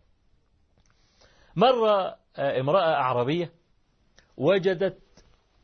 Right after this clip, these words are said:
آه، ذئبا، آه، صغيرا يا دوبك لسه مولود، ديب كده صغير، فصعب عليها قوي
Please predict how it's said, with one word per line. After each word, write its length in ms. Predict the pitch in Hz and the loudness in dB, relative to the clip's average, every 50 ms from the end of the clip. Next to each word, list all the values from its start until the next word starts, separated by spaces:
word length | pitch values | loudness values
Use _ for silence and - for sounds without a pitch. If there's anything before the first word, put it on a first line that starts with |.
| _ _ _ _ _ 113 | _ _ _ _ _ -4
آه، 1080 | 120 123 123 120 117 117 117 113 113 110 110 110 107 107 107 107 104 101 101 101 - - 135 | -2 -2 0 0 0 0 -2 -2 -2 -2 -2 -2 -2 -4 -4 -4 -4 -6 -6 -8 -8 -6 -6
ذئبا، 640 | 113 117 196 226 196 - 156 135 180 180 175 170 - _ _ _ _ _ _ _ _ _ _ _ _ _ _ _ _ _ - | -4 -2 -2 -2 -2 -2 -2 0 0 0 -2 -6 -16 _ _ _ _ _ _ _ _ _ _ _ _ _ _ _ _ _ -6
آه، 340 | 113 113 117 113 113 113 - - | -4 -2 -2 -2 -2 -4 -6 -8
صغيرا 600 | - - 131 113 113 160 170 151 123 120 113 110 | -10 -8 -8 -6 -4 -2 -2 -2 -2 -4 -6 -6
يا 140 | 107 117 127 | -4 -4 -2
دوبك 320 | 135 165 151 135 120 - | -2 -4 -4 -6 -6 -6
لسه 260 | - 175 - - 131 120 | -6 -8 -6 -6 -6 -4
مولود، 420 | 120 113 113 113 110 98 85 76 - _ _ _ _ _ _ _ _ _ _ _ _ _ _ _ _ _ _ _ | -4 -4 -4 -4 -6 -6 -8 -12 -16 _ _ _ _ _ _ _ _ _ _ _ _ _ _ _ _ _ _ _
ديب 260 | 123 135 214 233 208 - | -8 -6 -6 -6 -6 -8
كده 360 | _ - 190 180 165 147 135 | _ -6 -4 -4 -4 -4 -6
صغير، 520 | 123 - 113 127 139 135 110 85 - - _ _ _ _ _ _ _ _ _ _ _ _ _ _ _ _ _ _ _ _ _ _ _ _ _ | -8 -6 -4 -2 -2 -2 -4 -6 -8 -14 _ _ _ _ _ _ _ _ _ _ _ _ _ _ _ _ _ _ _ _ _ _ _ _ _
فصعب 640 | _ - 170 185 196 185 180 165 - 233 233 214 170 170 | _ -2 0 2 2 2 0 0 -2 -2 -2 -2 -2 -4
عليها 300 | 156 160 170 151 147 120 | -4 -4 -4 -4 -2 -4
قوي 220 | 123 107 87 | -4 -4 -6